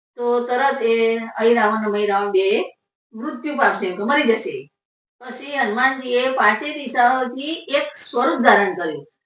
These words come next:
એમાં એક મુખ વરાહનું, એક વાનરનું, એક ગરુડનું,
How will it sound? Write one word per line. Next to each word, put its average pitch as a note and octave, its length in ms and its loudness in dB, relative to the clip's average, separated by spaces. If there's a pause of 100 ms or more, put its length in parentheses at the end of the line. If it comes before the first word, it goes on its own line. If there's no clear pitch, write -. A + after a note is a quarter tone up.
(140)
એમાં A#3+ 560 0
એક C#4 280 2
મુખ B3+ 340 -4 (320)
વરાહનું, C4+ 1040 -2 (200)
એક A3+ 280 -6
વાનરનું, C4+ 1040 -2 (220)
એક A3+ 240 -6
ગરુડનું, C#4 1080 -2